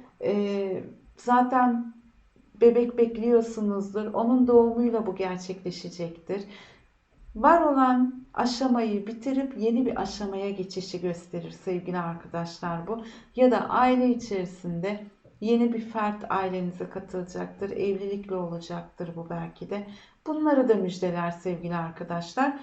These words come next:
Kendiniz de olabilirsiniz ama onu da söylediğim gibi bekarsanız evlenmeye yönelik, e,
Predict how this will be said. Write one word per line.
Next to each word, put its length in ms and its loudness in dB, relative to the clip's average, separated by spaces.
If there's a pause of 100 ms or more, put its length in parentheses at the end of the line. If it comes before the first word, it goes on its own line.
(240)
Kendiniz 640 6
de 80 6
olabilirsiniz 880 -2
ama 280 -2
onu 280 2
da 100 -2
söylediğim 600 -2
gibi 240 -6 (380)
bekarsanız 920 -2 (400)
evlenmeye 640 0
yönelik, 640 -4 (340)
e, 420 -2